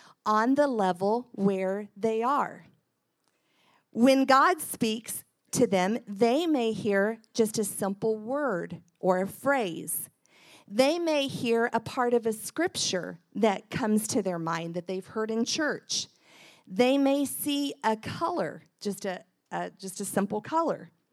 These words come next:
They may see a picture or a small movie playing out in their head, like a vision. However God speaks to them, it is our responsibility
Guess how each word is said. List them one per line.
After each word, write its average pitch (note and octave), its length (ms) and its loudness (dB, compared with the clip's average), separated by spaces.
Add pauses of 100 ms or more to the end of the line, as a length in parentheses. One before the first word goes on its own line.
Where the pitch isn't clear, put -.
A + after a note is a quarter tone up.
(460)
They C#4 240 4
may D4+ 220 2
see D4 300 -2
a A3 100 2
picture A3+ 640 0
or G3 140 4
a G#3+ 140 -2
small A#3+ 420 2
movie B3 480 0
playing G#3 460 -2
out G#3 200 -4
in G3+ 140 0
their G3 160 0
head, G#3+ 480 -2 (280)
like F#3 480 -6
a F#3+ 100 -2
vision. G3 640 -8 (580)
However D#4 640 4
God C4+ 360 4
speaks - 500 -4
to C4+ 120 0
them, F3 380 -4 (140)
it D4 180 2
is B3 200 4 (140)
our D4 320 6
responsibility G3 1200 0